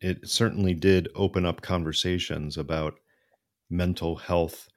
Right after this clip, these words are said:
not just in the national security bureaucracies, mind you, but open up workplace mental health conversations, which honestly had been stigmatized for far too long. So there is that net benefit from it as well.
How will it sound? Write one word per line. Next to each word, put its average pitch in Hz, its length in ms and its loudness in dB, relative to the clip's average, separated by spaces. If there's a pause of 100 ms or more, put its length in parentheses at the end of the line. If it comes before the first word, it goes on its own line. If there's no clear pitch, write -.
(120)
not 113 160 6
just 123 240 4
in 104 300 4
the 85 80 0
national 87 360 -2
security 92 400 0
bureaucracies, 76 840 -4 (120)
mind 78 240 -4
you, 76 100 -2
but 78 260 -2 (480)
open 104 260 6
up 110 240 4
workplace 92 680 2
mental 85 280 0
health 85 240 -2
conversations, 80 1000 0
which 80 440 -6 (560)
honestly 101 540 4
had 95 300 0
been 92 280 4
stigmatized 98 640 0
for - 100 -12
far 98 200 2
too 104 200 -4
long. 90 420 -2 (180)
So 90 240 -2
there 85 180 -2
is 85 180 -2
that 85 280 0 (560)
net 90 260 0
benefit 98 400 0
from 85 240 -4
it 76 120 -6 (640)
as 82 180 -2
well. 85 500 2